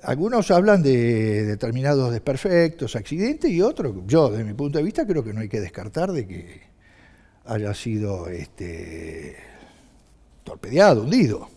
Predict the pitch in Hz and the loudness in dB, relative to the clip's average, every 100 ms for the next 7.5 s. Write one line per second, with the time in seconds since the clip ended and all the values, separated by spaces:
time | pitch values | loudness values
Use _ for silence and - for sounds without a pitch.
0 | - 156 196 127 131 147 170 196 175 165 | 0 4 4 4 2 2 2 2 2 2
1 | 151 101 87 92 - _ - 160 185 156 | 0 -6 -8 -14 -18 _ -2 0 2 2
2 | 156 165 127 98 117 180 214 208 - 247 | 2 2 2 0 -2 0 2 0 0 -4
3 | 196 180 233 254 175 160 180 196 170 185 | -4 -4 -4 -4 -4 -4 -2 -2 -4 -4
4 | 220 190 214 220 233 - 262 - _ _ | -2 -2 -2 -2 -4 -6 -10 -12 _ _
5 | _ _ _ 139 147 135 185 156 - 113 | _ _ _ -2 -2 2 2 2 0 -6
6 | 98 90 - 139 196 175 156 151 131 110 | -8 -10 -8 -4 -4 -2 -2 -4 -4 -8
7 | 110 98 87 - - | -8 -12 -14 -18 -20